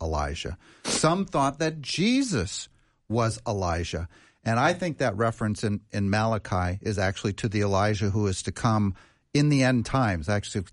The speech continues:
think that Elijah is gonna be one of the two witnesses that will, uh, uh, preach the gospel to the world after the rapture of the church. So I think that's what that reference is.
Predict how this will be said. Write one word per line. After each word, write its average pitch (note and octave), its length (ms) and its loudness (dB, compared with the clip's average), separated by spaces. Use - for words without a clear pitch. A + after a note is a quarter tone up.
think G2+ 160 0
that G2 140 0
Elijah G2+ 380 2
is F#2+ 100 -4
gonna G2+ 140 -2
be F#2+ 100 0
one G2+ 280 2
of F2+ 120 -2
the G2 100 -4
two G2+ 340 -2
witnesses G2+ 640 0
that - 280 -2
will, G2 320 0
uh, F2+ 220 0
uh, F#2+ 100 0
preach - 380 0
the G2+ 80 -2
gospel G#2 420 0
to - 140 -8
the F#2+ 100 -4
world G2 380 0
after F2+ 240 -6
the F#2 80 -2
rapture F2+ 300 -2
of D#2+ 60 -6
the E2+ 60 -8
church. F2+ 340 -2
So - 80 -2
I F2+ 100 0
think F2+ 200 -6
that's G2 300 -2
what F#2 160 -4
that G2 240 -2
reference G2+ 420 -4
is. D#2 180 -8